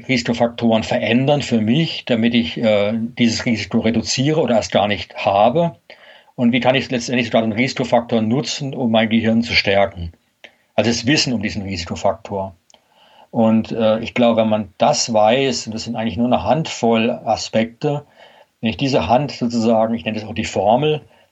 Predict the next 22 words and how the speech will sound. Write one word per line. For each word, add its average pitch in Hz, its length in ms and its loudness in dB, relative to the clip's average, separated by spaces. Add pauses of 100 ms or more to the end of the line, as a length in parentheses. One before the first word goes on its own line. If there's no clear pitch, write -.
(140)
die, 104 200 -2
die 113 100 -10
fünf 123 240 -2
Punkte 131 260 0
habe 117 140 2
ich 117 80 -2
in 110 60 2
der 92 100 0
Formel 117 340 2
zusammengeführt, 120 720 2
dass 98 100 -4
es 98 160 -6
visuell, 98 500 0 (100)
äh, 120 240 -6 (240)
ein, 104 180 2
recht 101 480 -2
eindeutig 123 520 2
ist 131 200 -2
und 113 60 -2
man 104 120 -2
sehr 107 220 -2
sch-, - 300 -8